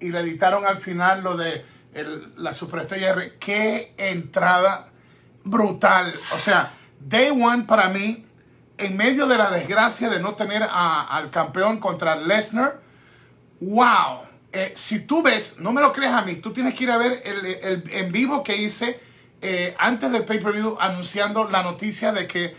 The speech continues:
Reigns no podía luchar porque dio positivo a covid. Y tú vas a ver ahí que yo te dije que si Vince McMahon y los creativos utilizan de esto negativo algo positivo, que ahí se verían las caras Lashley y Brock Lesnar. Tú chequeas lo que hice antes del evento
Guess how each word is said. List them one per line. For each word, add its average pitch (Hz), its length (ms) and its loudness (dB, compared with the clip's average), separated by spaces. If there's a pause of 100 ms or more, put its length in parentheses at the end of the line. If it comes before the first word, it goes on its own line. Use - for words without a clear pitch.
(300)
Reigns 202 440 0
no 208 140 0
podía 214 380 2
luchar 190 640 2
porque 170 340 -8
dio 190 140 0
positivo 208 500 -2
a 180 100 2
covid. 202 280 2 (380)
Y 170 60 -8
tú 277 140 -2
vas 311 160 6
a 294 60 4
ver 269 160 2
ahí 240 160 0
que 208 160 -2
yo 233 160 2
te 254 120 2
dije 196 400 -2 (360)
que 208 140 0
si 214 180 0
Vince 220 460 -2
McMahon 226 460 2
y 190 80 -6
los 190 180 -2
creativos 190 800 -2 (540)
utilizan 214 600 0
de 220 100 2
esto 247 220 0
negativo 214 480 2
algo 226 240 2
positivo, 220 580 0
que 190 100 0
ahí 220 100 0
se 240 140 -2
verían 226 260 0
las 196 140 2
caras 226 320 4 (360)
Lashley 262 580 2
y 185 40 0
Brock 233 320 4
Lesnar. 175 300 -2
Tú 240 140 -4
chequeas 302 400 2
lo 294 120 4
que 254 100 2
hice 240 340 -2
antes 240 320 -2
del 254 120 2
evento 196 420 -4